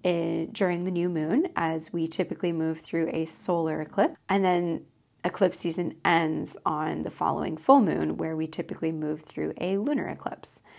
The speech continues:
And that period of time, which is about two weeks, is said to be a time where very drastic change can happen if you find yourself really open to it. So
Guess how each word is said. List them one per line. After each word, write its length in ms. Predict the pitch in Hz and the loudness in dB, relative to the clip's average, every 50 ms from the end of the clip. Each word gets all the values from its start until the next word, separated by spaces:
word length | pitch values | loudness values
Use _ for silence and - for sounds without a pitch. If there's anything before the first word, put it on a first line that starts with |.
| - - - - - - - _ - | -20 -20 -20 -20 -20 -20 -10 _ 0
And 420 | 180 180 170 175 175 175 - - - | 2 2 2 2 0 -2 -4 -2 2
that 200 | - - - - | 2 2 2 0
period 380 | - - 254 247 254 247 247 247 | 4 8 8 10 10 10 8 6
of 80 | 240 | 4
time, 380 | - - - 160 160 202 262 330 | 2 -4 -6 -4 -2 0 2 2
which 180 | 311 156 - 160 | 0 0 -2 -6
is 140 | 151 - | -8 -8
about 280 | 151 - 156 147 - - - | -6 -4 -4 -6 -6 -8 -12
two 260 | - - 202 180 165 | -8 -4 -2 -2 0
weeks, 500 | 160 165 220 339 320 - - - - - - - - - - _ | 4 6 6 6 4 4 -2 -12 -14 -14 -16 -20 -20 -20 -12 _
is 200 | - 185 190 170 | 0 0 0 0
said 260 | - - 208 196 185 185 | 4 6 6 6 6 4
to 80 | - | 0
be 160 | 196 202 196 | 0 2 2
a 60 | 185 175 | 2 0
time 580 | - - - 180 170 170 170 170 165 160 156 - - - | -2 -4 -2 -2 -2 0 -2 -4 -4 -6 -6 -6 -8 -4
where 420 | - 170 160 156 156 151 156 160 - - | 0 0 2 2 2 0 -2 -4 -6 -10
very 600 | 156 160 170 175 185 208 196 190 180 185 175 170 170 - | -10 -8 0 4 6 6 8 8 8 6 6 4 0 -6
drastic 800 | - - - - 160 156 160 170 180 - - - 175 - - - | -12 -12 -6 0 4 4 4 4 4 0 -4 -6 -6 -6 -6 -10
change 580 | - - - 180 160 160 165 170 - - - _ | -14 -8 -4 -2 -2 -2 -2 -4 -6 -10 -12 _
can 540 | - - - 190 175 170 170 165 165 160 - - | -14 -6 -2 -2 0 0 0 -2 -2 -4 -6 -8
happen 560 | - - 180 175 - - 147 147 160 160 160 - - | -4 -4 -4 -4 -4 -6 -8 -6 -6 -6 -6 -2 -2
if 240 | 165 160 165 - 165 | -2 -2 -2 -4 -6
you 80 | 160 | -6
find 400 | 156 - - 175 165 165 170 165 | -4 0 0 2 2 2 2 0
yourself 420 | 156 156 156 - 160 156 151 - 165 | 0 -2 -2 -2 -2 -2 -2 -2 -2
really 240 | 160 156 156 156 - - | -2 -2 -2 -4 -4 -2
open 560 | - 170 175 170 - 156 151 147 151 147 143 | 0 0 0 0 -4 -6 -4 -4 -6 -8 -8
to 280 | 143 - - 156 143 143 | -10 -8 -6 -4 -4 -4
it. 320 | - - - - - - _ - - - - - - - - - - - | -4 -6 -10 -12 -18 -20 _ -20 -20 -20 -20 -20 -20 -20 -20 -20 -20 -18
So 560 | - - - 214 185 170 170 170 165 160 175 | -14 2 4 6 6 6 6 4 2 0 -4